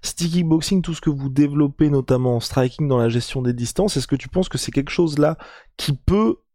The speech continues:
être, avoir un impact culturel, entre guillemets, sur le M M A, et que vous arrivez aussi à vous renouveler, parce que on voit bien qu'aujourd'hui les gens commencent à voir, euh, la patte que vous avez ?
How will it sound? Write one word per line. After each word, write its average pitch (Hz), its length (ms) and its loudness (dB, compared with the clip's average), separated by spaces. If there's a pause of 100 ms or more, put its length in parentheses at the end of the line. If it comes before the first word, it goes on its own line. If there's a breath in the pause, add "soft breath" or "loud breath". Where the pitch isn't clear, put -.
(160)
être, 151 260 4
avoir 139 280 4
un 135 160 2
impact 156 420 0
culturel, 160 480 2
entre 139 300 0
guillemets, 139 320 0
sur 135 220 0
le 131 120 4
M 123 120 2
M 127 140 2
A, 202 140 0 (320 loud breath)
et 131 140 2
que 175 440 2 (280)
vous 135 280 2
arrivez 147 380 4
aussi 185 380 4
à 190 80 6
vous 147 180 0
renouveler, 151 640 4
parce 131 260 0
que 170 240 2 (400 loud breath)
on 143 120 4
voit 139 200 6
bien 156 320 4
qu'aujourd'hui 165 640 4
les 156 140 6
gens 170 180 4
commencent 170 460 2
à 143 80 6
voir, 160 360 4
euh, 131 200 4
la 127 140 4
patte 160 300 0
que 147 100 2
vous 131 220 0
avez ? 123 200 0